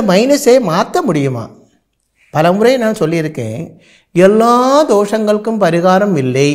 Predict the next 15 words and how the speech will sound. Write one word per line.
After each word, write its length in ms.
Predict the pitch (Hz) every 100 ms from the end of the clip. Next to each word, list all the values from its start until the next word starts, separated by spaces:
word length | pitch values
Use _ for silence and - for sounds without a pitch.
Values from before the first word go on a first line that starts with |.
| 143 - - _ _ _ _ _ _ -
நல்லா 200 | 233 294
நினச்சிக்கோங்க, 600 | 320 170 135 120 131 120 120 - _ _ _ _ -
எல்லா 320 | 160 196 277 381
தோஷங்களுக்கும் 720 | 370 320 269 254 240 214 226
பரிகாரம் 460 | 208 208 214 226 226
இருக்கு 300 | 202 196 214
என்று 280 | 202 190 202 349
ஒருவன் 300 | 285 240 233
சொன்னால் 400 | 214 208 226 392
அது 120 | 294
உங்களை 260 | 254 226 202
ஏமாத்துறது 520 | 170 147 - 120 120
தான். 220 | 113 98 - _ _ _ _ _ _ _ _ _ _ _ _ _ -
சில 200 | 160 160
தோஷங்களுக்கெல்லாம் 880 | 151 156 165 165 156 151 156 170